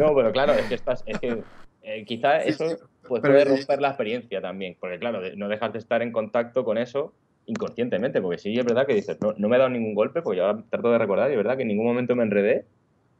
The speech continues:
Speaker 2: Sí,
Speaker 1: Y
Speaker 2: es que,
Speaker 1: en, en
Speaker 2: es que
Speaker 1: algún
Speaker 2: además
Speaker 1: momento
Speaker 2: la, la,
Speaker 1: estaba
Speaker 2: la gente,
Speaker 1: pendiente,
Speaker 2: la
Speaker 1: claro.
Speaker 2: gente usaba, usaba esa expresión literalmente, dice, "Sí, sí, se desarrolla un sexto sentido",
Speaker 1: Claro.
Speaker 2: tal.
Speaker 1: Es que según lo has estado, lo has dicho, digo, pues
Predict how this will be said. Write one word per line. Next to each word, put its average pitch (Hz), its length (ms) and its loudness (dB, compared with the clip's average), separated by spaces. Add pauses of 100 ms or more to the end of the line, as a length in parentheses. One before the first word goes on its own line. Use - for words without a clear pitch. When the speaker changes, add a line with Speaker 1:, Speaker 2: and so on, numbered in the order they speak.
(140)
Speaker 2:
Sí, 139 140 -14
Speaker 1:
Y 104 120 0
Speaker 2:
es 87 60 -2
que, - 200 -2
Speaker 1:
en, 98 80 -4
en 107 40 0
Speaker 2:
es 101 60 -4
que 98 80 0
Speaker 1:
algún 101 220 2
Speaker 2:
además - 100 -4
Speaker 1:
momento - 200 -8
Speaker 2:
la, - 60 -20
la, 151 60 -16
Speaker 1:
estaba 113 160 2
Speaker 2:
la 143 80 4
gente, 139 80 -4
Speaker 1:
pendiente, 117 280 -2
Speaker 2:
la 98 60 0
Speaker 1:
claro. 110 240 -2
Speaker 2:
gente - 220 -12
usaba, 151 480 -2 (220)
usaba 135 280 0
esa 156 140 -2
expresión 143 320 -10
literalmente, 131 580 -8
dice, 110 200 -12 (200)
"Sí, 139 100 -10
sí, 170 200 -14
se 131 160 -14
desarrolla 120 400 -10
un 143 80 -12
sexto 139 240 -16
sentido", 147 360 -12
Speaker 1:
Claro. 123 160 -4
Speaker 2:
tal. 165 140 -8 (220)
Speaker 1:
Es 110 100 -4
que 127 120 2
según 143 240 2
lo 139 60 6
has 135 80 0
estado, 135 340 2
lo 123 100 4
has 120 80 2
dicho, 165 320 0
digo, 104 320 -2
pues 92 180 -6